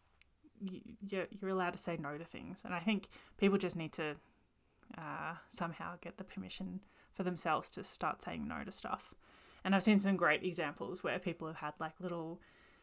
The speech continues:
little cards, just like your coffee card, and you, you stamp it every time that you say no. And when you have said no to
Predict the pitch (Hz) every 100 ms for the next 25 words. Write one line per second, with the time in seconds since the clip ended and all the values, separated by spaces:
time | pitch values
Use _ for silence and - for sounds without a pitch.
0 | - _ _ 196 180 170 - 147 139 196
1 | - - - _ _ _ _ _ - 202
2 | 196 - 190 - - 196 - 254 269 320
3 | 359 - - - - - 175 160 160 165
4 | 165 - - - _ _ _ - 190 185
5 | 175 170 156 - 180 190 - 247 254 -
6 | - - - 175 180 - 180 - - 175
7 | - - 202 185 190 202 202 - - _
8 | _ - - 196 175 - - 180 175 151
9 | - 190